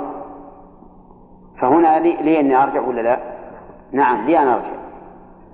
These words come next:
كذلك لو كان الرهن حيوانا، الحيوان يحتاج إلى نفقة لكنه لا يركب ولا، ولا يستدر، فهل أنفق، هل أرجع على، على الراهن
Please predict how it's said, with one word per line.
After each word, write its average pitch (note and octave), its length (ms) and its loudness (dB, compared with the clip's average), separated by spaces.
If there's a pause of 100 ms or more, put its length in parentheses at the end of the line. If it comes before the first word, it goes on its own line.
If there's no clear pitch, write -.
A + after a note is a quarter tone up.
(380)
كذلك E3+ 420 2
لو D#3 200 4
كان D3 420 2 (880)
الرهن C3 440 0
حيوانا، B2+ 560 2 (1600)
الحيوان E3 340 2
يحتاج E3 240 0
إلى C#3 220 0
نفقة A2+ 340 -4
لكنه D3 400 2
لا E3 120 4
يركب E3+ 340 0 (1080)
ولا، D#3 360 4
ولا C#3+ 200 4
يستدر، A#2 400 -2 (2250)
فهل E3 380 4
أنفق، D3+ 520 0
هل D#3+ 240 2
أرجع C#3 340 0
على، C3 200 2
على A#2+ 640 -2
الراهن A#2+ 400 0